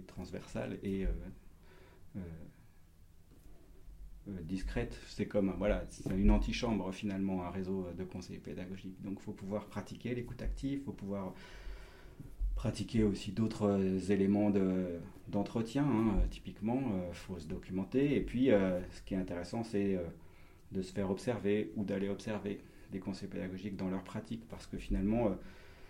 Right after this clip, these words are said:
euh, j'aime bien l'idée de, qui est chère à Yves Clos aussi sur, euh, le genre professionnel et les styles.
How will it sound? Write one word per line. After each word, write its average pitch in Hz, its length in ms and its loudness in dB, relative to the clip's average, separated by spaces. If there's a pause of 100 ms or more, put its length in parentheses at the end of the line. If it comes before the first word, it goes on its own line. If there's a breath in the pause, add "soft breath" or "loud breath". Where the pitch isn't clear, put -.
(500 loud breath)
euh, 98 280 4 (180)
j'aime 104 200 4
bien 120 120 6
l'idée 120 280 10
de, 104 220 8 (640 loud breath)
qui - 80 -2
est 95 40 -2
chère 104 240 0
à 98 100 2
Yves 104 140 0
Clos 123 180 6
aussi 104 300 2
sur, 101 300 0
euh, 92 100 2
le 95 140 2
genre 104 180 0
professionnel 104 600 0
et 98 40 2
les 95 140 0
styles. 117 460 0